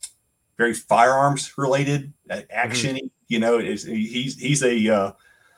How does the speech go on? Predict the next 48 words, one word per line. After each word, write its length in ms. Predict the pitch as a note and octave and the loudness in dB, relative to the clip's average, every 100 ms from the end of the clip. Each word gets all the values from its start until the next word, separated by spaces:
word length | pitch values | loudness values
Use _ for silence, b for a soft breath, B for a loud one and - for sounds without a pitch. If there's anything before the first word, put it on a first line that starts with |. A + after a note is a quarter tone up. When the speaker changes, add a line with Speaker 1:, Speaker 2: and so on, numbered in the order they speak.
| b b b b b b _ - | b b b b b b _ -2
Speaker 1:
you 80 | |
know, 80 | A2 | 2
he, 200 | G#2+ B2 A#2+ | 4 2 0
he 80 | |
used 180 | B2+ C3+ | -2 -2
to 60 | A2+ | -2
be 220 | A#2 A2+ | 2 4
a, 280 | G#2+ G#2 G#2 | 4 4 6
uh, 260 | G2+ F#2+ - | 6 4 -2
firearms 500 | - A2 A2+ G2+ F#2 | 4 6 8 6 2
dealer, 640 | A2 E3 E3 D3+ D3 C#3+ - - | 0 4 6 6 4 0 -4 -10
and 160 | F#2+ | -6
then, 320 | G2 G2+ F#2+ F#2 | -2 -2 -2 0
uh, 280 | F#2 F2 F2+ | 0 0 -2
he 80 | |
was 160 | G2 F#2+ | -6 -8
an 60 | - | -10
accountant, 800 | - C#3+ C#3 C3+ C3 C3 B2+ F#2+ | -2 2 2 0 -2 -2 -4 -8
and 100 | F#2 | -8
then 220 | G2 F#2+ | -8 -8
he 160 | G2 | -8
was 320 | F#2+ F#2 F2 E2 | -4 -4 -4 -8
a 180 | F2 E2+ | -10 -8
trainer 640 | - C3 C3+ B2 B2 A#2+ | -4 -2 0 2 2 2
for 200 | - G3 | -4 -10
concealed 340 | F#3+ - F#2 - | -10 -10 -10 -6
carry. 440 | C#3+ C3+ C3 B2 | -2 0 0 -2
So 160 | A2+ A2+ | -4 2
the 40 | |
guy 120 | C#3+ B2+ | 6 6
is 120 | G2+ | 4
very, 360 | A2+ A#2+ A2 G#2 | 0 2 2 -2
very 180 | G#2+ G2+ | -2 0
well 200 | G2+ F#2+ | 0 0
versed 300 | F#2 F#2 F#2+ | -4 -6 -6
in 60 | |
lots 240 | F#2 F#2+ - | -2 -2 -4
of 80 | |
firearms, 460 | - F2 D#2+ E2 - | -6 -4 -4 -6 -10
and 100 | A2+ | -6
it 240 | G#2 - - | -6 -6 -4
comes 220 | A#2 G#2+ | -4 -2
in 60 | |
his 100 | G2+ | -8
books, 300 | - G2+ F#2+ | -6 -6 -6
and 40 | F2+ | -8
it's 60 | - | -8
awesome. 380 | D#2 - - | -8 -10 -14